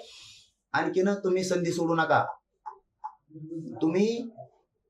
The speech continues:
मराठ्यांची नाराजीचे लाट अंगावर घेऊ नका. सगळ्या सोयऱ्यांची अंमलबजावणी करा आणि दूध का दूध पाणी होऊ द्या. ती नेमली ना, होऊन द्या ती काय करायची.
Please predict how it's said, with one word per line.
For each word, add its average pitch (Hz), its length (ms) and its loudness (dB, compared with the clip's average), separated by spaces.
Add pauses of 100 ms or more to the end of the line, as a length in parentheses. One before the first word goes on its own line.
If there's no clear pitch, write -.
(140)
मराठ्यांची 180 500 4
नाराजीचे 170 680 2
लाट 165 140 4
अंगावर 165 300 2
घेऊ 147 160 4
नका. 147 300 4 (1160)
सगळ्या 175 240 4
सोयऱ्यांची 170 380 2
अंमलबजावणी 165 640 4
करा 156 260 4 (760)
आणि 147 240 4
दूध 156 260 -2
का - 80 4
दूध 147 180 -2
पाणी 156 260 2
होऊ 143 180 6
द्या. 147 180 6
ती 135 160 0
नेमली 165 360 0
ना, 196 100 6 (1160)
होऊन 185 200 4
द्या 190 100 4
ती 180 140 -2
काय 160 180 2
करायची. 131 400 2